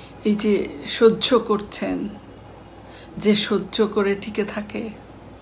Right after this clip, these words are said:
এবং বুকের ভেতরের যন্ত্রণাকে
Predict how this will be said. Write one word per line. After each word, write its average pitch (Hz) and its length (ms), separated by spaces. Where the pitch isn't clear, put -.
এবং 190 320
বুকের 202 500
ভেতরের 185 720
যন্ত্রণাকে 185 920